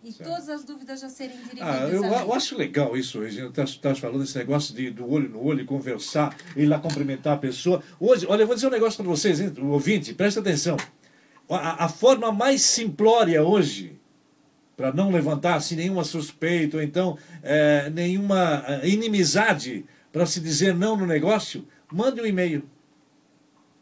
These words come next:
Speaker 2: Porque a pessoa parece que não tem mais coragem de dizer, "Jota, não, eu não quero, porque isso não serve pra mim.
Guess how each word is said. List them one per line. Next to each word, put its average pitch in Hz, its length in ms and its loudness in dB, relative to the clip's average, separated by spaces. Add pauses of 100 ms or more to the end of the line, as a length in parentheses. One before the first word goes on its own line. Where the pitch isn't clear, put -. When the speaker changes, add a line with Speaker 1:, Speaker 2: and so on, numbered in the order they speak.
(240)
Speaker 2:
Porque 156 180 4
a 226 60 4
pessoa 233 280 4
parece 240 200 4
que 220 60 -6
não 233 80 -2
tem 262 100 6
mais 254 200 0
coragem 233 400 6
de 202 60 -2
dizer, 196 220 0 (140)
"Jota, 185 460 2
não, 196 260 2
eu 196 80 2
não 254 180 -2
quero, 202 360 4
porque 180 180 -6
isso 208 160 -2
não 214 100 -2
serve 202 260 -2
pra 214 140 -2
mim. 208 160 -2